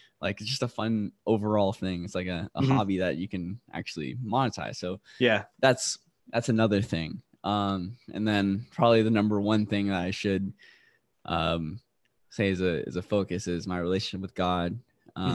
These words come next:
Speaker 2: Mm-hmm.
Speaker 1: and self-development,
Speaker 2: Yeah.
Speaker 1: um, which is over here in this area,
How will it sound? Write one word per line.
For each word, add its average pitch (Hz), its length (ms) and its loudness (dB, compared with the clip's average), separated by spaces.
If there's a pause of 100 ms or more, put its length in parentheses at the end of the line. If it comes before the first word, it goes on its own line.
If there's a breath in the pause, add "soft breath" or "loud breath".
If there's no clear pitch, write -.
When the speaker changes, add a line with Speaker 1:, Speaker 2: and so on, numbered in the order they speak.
Speaker 2:
Mm-hmm. - 140 -6
Speaker 1:
and 92 200 -4
self-development, 87 760 -4 (580)
Speaker 2:
Yeah. 110 240 4
Speaker 1:
um, 85 260 -6
which 104 160 -2
is 87 180 -6 (800)
over 95 220 0
here 98 240 0
in 82 100 -2
this 90 220 -4
area, 76 420 -4